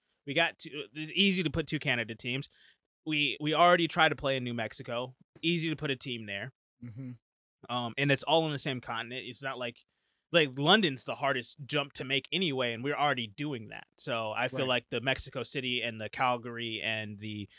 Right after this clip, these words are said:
Speaker 1: Toronto could just easily work.
Speaker 2: Yes.
Speaker 1: Um, especially if you do the realignment and th-, those teams don't have to travel as far.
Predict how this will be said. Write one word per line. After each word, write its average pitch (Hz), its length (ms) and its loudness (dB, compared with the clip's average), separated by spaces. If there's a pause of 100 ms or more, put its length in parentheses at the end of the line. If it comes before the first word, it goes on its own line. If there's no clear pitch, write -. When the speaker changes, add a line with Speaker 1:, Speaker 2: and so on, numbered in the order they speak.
(140)
Speaker 1:
Toronto 139 540 4
could - 140 -18
just - 380 -4
easily 123 420 0
work. 98 400 -10 (320)
Speaker 2:
Yes. 117 320 -14 (260)
Speaker 1:
Um, 110 500 -4 (800)
especially 165 440 6
if 123 100 0
you 131 80 -2
do 131 80 -2
the 120 80 0
realignment 120 720 2
and 110 300 -10
th-, 123 200 -2
those 139 220 2
teams 143 240 -4
don't 135 120 2
have 120 120 2
to - 60 -14
travel 143 480 4
as 95 120 -6
far. - 300 -12